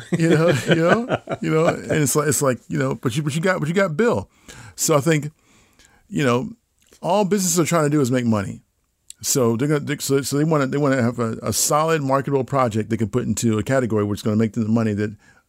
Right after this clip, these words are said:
Speaker 1: back on their investment they're putting into it. So, and that, that in of itself is not evil, but you find yourself trying
Speaker 2: It's,
Speaker 1: to
Speaker 2: it's,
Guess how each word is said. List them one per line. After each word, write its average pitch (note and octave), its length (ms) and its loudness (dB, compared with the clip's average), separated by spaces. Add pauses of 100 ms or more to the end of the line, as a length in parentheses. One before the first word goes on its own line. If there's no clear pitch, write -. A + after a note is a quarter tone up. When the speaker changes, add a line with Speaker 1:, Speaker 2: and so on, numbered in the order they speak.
Speaker 1:
back A2+ 200 2
on A#2 60 0
their G#2+ 100 0
investment G#2 380 0
they're G2+ 80 -2
putting G#2 200 0
into F#2+ 320 -4
it. - 80 -16 (840)
So, A2+ 380 -2 (200)
and C3+ 160 -4
that, F3 280 0
that F3 120 2
in F#3+ 80 0
of E3+ 100 2
itself D#3 280 0
is C3 100 -2
not C3+ 180 -2
evil, G3+ 460 0 (720)
but C#3 380 -2 (920)
you E3 140 2
find E3+ 200 0
yourself D#3 240 2
trying D3+ 200 4
Speaker 2:
It's, C3 140 -2
Speaker 1:
to F3+ 80 2
Speaker 2:
it's, - 180 0